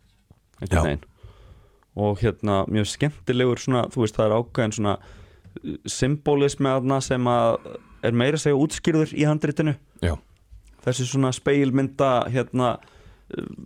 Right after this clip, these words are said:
Speaker 1: fókus sem er útskýrður hérna með þessu, með þessu, hérna,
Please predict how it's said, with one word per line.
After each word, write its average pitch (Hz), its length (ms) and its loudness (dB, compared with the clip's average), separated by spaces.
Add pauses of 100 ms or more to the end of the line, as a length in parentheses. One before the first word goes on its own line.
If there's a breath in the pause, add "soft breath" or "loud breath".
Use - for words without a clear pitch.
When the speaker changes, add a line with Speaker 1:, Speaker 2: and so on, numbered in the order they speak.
(140)
Speaker 1:
fókus 143 540 0
sem 123 260 0
er 123 140 2
útskýrður 123 540 0
hérna 120 220 2
með 117 240 2
þessu, 117 360 -6
með 113 260 2
þessu, 113 260 0
hérna, 113 320 2